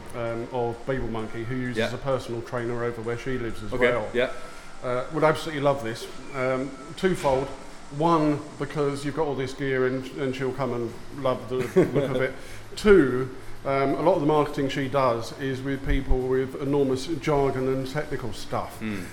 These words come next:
Speaker 1: And you've just proved that it's not just the world of spectrometers and all kinds of things that she deals with
Speaker 2: Mm.
Speaker 1: that has jargon.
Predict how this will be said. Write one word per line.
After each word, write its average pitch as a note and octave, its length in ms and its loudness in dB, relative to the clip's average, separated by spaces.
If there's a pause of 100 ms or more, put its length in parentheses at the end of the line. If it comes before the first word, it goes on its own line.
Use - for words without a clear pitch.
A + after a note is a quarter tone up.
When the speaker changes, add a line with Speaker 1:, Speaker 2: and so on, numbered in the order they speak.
(120)
Speaker 1:
And C#3 100 0
you've F3+ 140 6
just D3+ 240 2
proved C#3 300 4
that B2+ 340 -2
it's D#3 180 -6
not E3+ 160 0
just D3 240 -2
the D3 60 -4
world C3 340 2
of B2+ 100 0
spectrometers C3 880 0
and C3 100 0
all C3 100 0
kinds C3 260 0
of A#2 80 -8
things B2+ 220 -2
that - 140 -6
she D3 160 -2
deals B2 300 -2
with A#2 260 -6
Speaker 2:
Mm. A#2 300 0
Speaker 1:
that C3 120 -2
has C#3+ 240 2
jargon. C#3 480 2